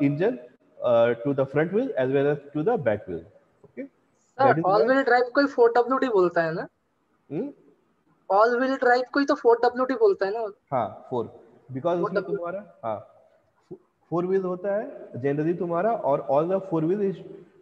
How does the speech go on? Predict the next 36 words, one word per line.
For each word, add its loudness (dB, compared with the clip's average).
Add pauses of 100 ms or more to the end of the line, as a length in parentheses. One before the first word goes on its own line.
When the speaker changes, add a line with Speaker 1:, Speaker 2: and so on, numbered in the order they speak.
(100)
Speaker 1:
driven 0
by 4 (100)
the 2
Speaker 2:
सर, 0 (160)
तो 2 (220)
इसका 2
यूनिवर्सल 2
जॉइंट 2
कहाँ 4
पे 4
रहता 0
है, -4
मतलब -6 (380)
जो -6
एक्सेल 0
के 2
साथ 0
जो 0
इसका -2
यूनिवर्सल -2
जॉइंट -2
कहाँ -4
वो -12
होता -12
है, -16 (460)
एग्जिस्ट -8
करता -10
है? -20 (960)
Speaker 1:
इसमें -2
तुम्हारा, 0
अ, -2 (100)
डिफरेंट, -2
डिफरेंट -2
व्हीकल -2
में -2
तुम्हारा 0